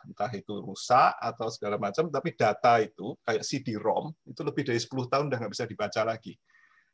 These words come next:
Disket itu sudah nggak bisa baca lagi. Saya punya C D-rom banyak, nggak kebaca karena sudah masuk D V D. Nah, D V D nanti ada Blu-ray, ada segala macam. Jadi teknologi berkembang lebih cepat. Nah, persoalan nomor satu tadi, soal,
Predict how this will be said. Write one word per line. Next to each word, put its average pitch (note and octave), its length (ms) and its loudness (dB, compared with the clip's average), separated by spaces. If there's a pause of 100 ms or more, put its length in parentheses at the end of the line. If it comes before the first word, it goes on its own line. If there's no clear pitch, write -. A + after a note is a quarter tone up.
(680)
Disket D3+ 480 -2 (480)
itu E3 160 -2
sudah C#3 160 0
nggak A2 240 -4
bisa A#2+ 160 0
baca A2+ 240 -2 (160)
lagi. - 160 -14 (160)
Saya D#3+ 240 4
punya E3 240 0
C - 80 -4
D-rom C#3 320 4
banyak, C3 320 2
nggak C3 160 0
kebaca E3 400 4
karena D3 160 0
sudah B2+ 160 4
masuk B2 240 0
D A#2 160 -6
V D3+ 120 -6
D. F#2+ 200 -10 (720)
Nah, G3+ 80 2
D C#3+ 80 2
V C#3+ 160 2
D F#3 160 0
nanti D#3+ 160 4
ada D3+ 240 4
Blu-ray, D3 560 4
ada C#3 160 4
segala C3+ 240 4
macam. C#3+ 160 -6
Jadi C3+ 240 -4
teknologi E3 560 2
berkembang B2+ 400 0
lebih A2+ 160 -2
cepat. - 200 -4 (600)
Nah, - 160 -4
persoalan C#3 480 4
nomor C3+ 240 0
satu B2+ 240 4
tadi, B2 240 0
soal, B2 480 4